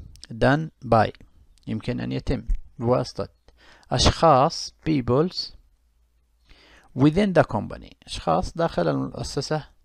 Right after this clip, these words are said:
نفسها أو داخل الشركة نفسها، أو أحيانًا التطوير والبناء يتم من أشخاص من خارج الإيش؟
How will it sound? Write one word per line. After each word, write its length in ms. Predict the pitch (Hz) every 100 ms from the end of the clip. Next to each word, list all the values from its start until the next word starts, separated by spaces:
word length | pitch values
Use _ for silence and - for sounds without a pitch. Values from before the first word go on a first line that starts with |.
| _ _
نفسها 400 | 143 135 - 104
أو 200 | - -
داخل 280 | 95 104 -
الشركة 420 | - - 131 -
نفسها، 420 | 156 147 - 104 - _ - _ -
أو 200 | 185 190
أحيانًا 520 | 175 - 147 139 143 139 - _ _ -
التطوير 800 | 127 - 127 127 127 127 131 - _ _ _ 107
والبناء 640 | 123 120 117 113 110 113 -
يتم 360 | 117 107 139 143
من 260 | 117 117 -
أشخاص 680 | - - - 104 101 - - _ _ _ -
من 140 | 98
خارج 440 | - 110 104 107
الإيش؟ 500 | 104 95 98 98 -